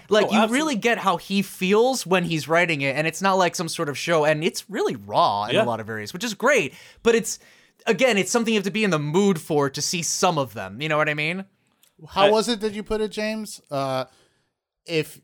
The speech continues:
Speaker 3: you are mentally okay, you're not gonna like the, <laughs> the special or some
Speaker 2: It's not
Speaker 3: shit?
Speaker 2: for you more than anything else.
Speaker 3: Right.
Speaker 2: Like, you'll, you could, like, if you are, like, a neurotypical, like, you can still enjoy this.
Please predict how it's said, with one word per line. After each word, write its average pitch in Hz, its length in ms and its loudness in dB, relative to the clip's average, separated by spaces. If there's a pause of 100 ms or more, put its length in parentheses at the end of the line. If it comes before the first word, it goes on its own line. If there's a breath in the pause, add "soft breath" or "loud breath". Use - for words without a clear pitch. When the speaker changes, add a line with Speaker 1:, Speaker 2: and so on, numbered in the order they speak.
Speaker 3:
you 175 560 -8
are 156 340 2
mentally 156 680 -4
okay, 160 340 -2
you're 160 140 -2
not 131 200 -6
gonna 127 180 -8
like 127 200 -8
the, 131 340 -8
<laughs> - 80 -16
the 147 140 0
special - 400 -8
or 156 120 -4
some 180 100 2
Speaker 2:
It's 156 140 -4
not 196 200 2
Speaker 3:
shit? - 60 -20
Speaker 2:
for 165 100 2
you 127 480 -4
more 127 240 4
than 117 140 -2
anything 101 340 -6
else. 127 260 -14
Speaker 3:
Right. 120 300 -4 (100)
Speaker 2:
Like, 175 220 4
you'll, 226 260 2
you 202 140 -2
could, 202 200 -6
like, 185 320 2
if 185 220 -2
you 233 360 0
are, 196 240 6
like, 175 280 2 (220)
a 147 160 2
neurotypical, 175 1000 2 (240)
like, 175 200 -2
you 185 120 -6
can 208 140 -4
still 190 260 4
enjoy 127 380 2
this. - 360 -10